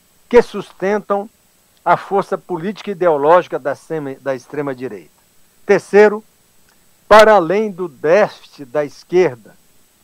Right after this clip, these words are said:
e das demais forças progressistas na arena da guerra digital, déficit que precisa ser superado,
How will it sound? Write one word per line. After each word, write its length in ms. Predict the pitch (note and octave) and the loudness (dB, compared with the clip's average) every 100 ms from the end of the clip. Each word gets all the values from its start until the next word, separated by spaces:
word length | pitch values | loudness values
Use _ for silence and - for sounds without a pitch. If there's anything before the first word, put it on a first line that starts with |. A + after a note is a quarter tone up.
| _ | _
e 60 | D3+ | -4
das 240 | F3+ F3 | 0 0
demais 420 | D3+ D3 D#3 F3+ - | -2 -4 -2 -4 -6
forças 340 | E3+ D#3+ D#3 | -16 -14 -14
progressistas 920 | - E3+ D3 C#3+ - F3 F3+ - B2 | -12 -12 -8 -10 -10 -12 -12 -12 -14
na 140 | A#2+ E3 | -2 0
arena 420 | D3 D3+ F3 D3 | 2 0 -4 -6
da 140 | C3+ | -6
guerra 280 | B2 C3 B2 | -8 -8 -10
digital, 680 | A#2 G#2+ G#2 - C3 E3 A#3+ _ _ _ _ _ _ _ _ _ _ _ | -12 -20 -20 -2 2 2 -2 _ _ _ _ _ _ _ _ _ _ _
déficit 920 | B2+ D#3+ G3+ G3 - C#3+ - - _ | -6 2 4 2 -2 -16 -20 -20 _
que 120 | D3 | -16
precisa 500 | C#3+ D3+ - F3+ D#3 | -12 -12 -8 -8 -8
ser 200 | - D3 | -10 -12
superado, 720 | C3+ B2+ A#2 G#2+ B2+ E3+ E3 | -14 -16 -16 -4 0 0 0